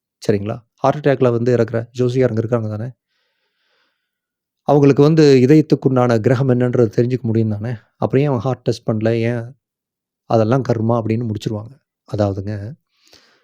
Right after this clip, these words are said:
ஒரு மரணம் அப்படின்னு நீங்க எடுத்துட்டீங்கன்னு சொன்னா, ஒரு விதி நிர்ணயத்தில் ஒரு மரணமே இருக்க வேண்டும் என்ற அவசியம் கிடையாது. உங்களுடைய விதிக்குள் நிறைய உபவிதிகள் உண்டு, நிறைய குட்டி குட்டி வாழ்க்கைகள் உண்டு.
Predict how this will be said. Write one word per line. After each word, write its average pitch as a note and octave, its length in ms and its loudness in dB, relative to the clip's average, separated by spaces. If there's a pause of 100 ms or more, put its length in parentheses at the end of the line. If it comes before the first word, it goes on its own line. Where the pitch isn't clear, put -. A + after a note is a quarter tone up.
(220)
ஒரு A#2 500 4
மரணம் D3+ 480 0
அப்படின்னு A#2+ 220 0
நீங்க G#2+ 180 -4
எடுத்துட்டீங்கன்னு G#2 560 -8
சொன்னா, G#2+ 560 -6
ஒரு A#2 280 2
விதி C3 220 0
நிர்ணயத்தில் A2 760 -6
ஒரு C3 300 4
மரணமே D3+ 460 -2
இருக்க A#2+ 260 -2
வேண்டும் G#2 220 -6
என்ற G2+ 220 -8
அவசியம் G#2+ 360 -6
கிடையாது. - 420 -20 (640)
உங்களுடைய B2 540 2
விதிக்குள் C3+ 560 0 (360)
நிறைய F#3 640 -2
உபவிதிகள் C#3+ 520 0
உண்டு, G#2 340 -10
நிறைய D3 300 -2
குட்டி - 180 -10
குட்டி C#3+ 180 -4
வாழ்க்கைகள் C3 480 0
உண்டு. G#2+ 340 -8